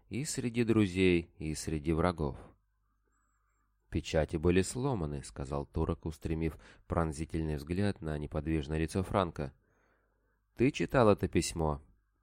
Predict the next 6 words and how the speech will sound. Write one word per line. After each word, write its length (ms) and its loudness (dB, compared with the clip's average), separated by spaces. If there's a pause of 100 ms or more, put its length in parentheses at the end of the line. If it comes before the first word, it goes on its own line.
(440)
«Да. 480 0 (800)
Меня 320 2
преследовали 840 4 (100)
люди 320 4
принца 520 0
Антиохии, 840 -2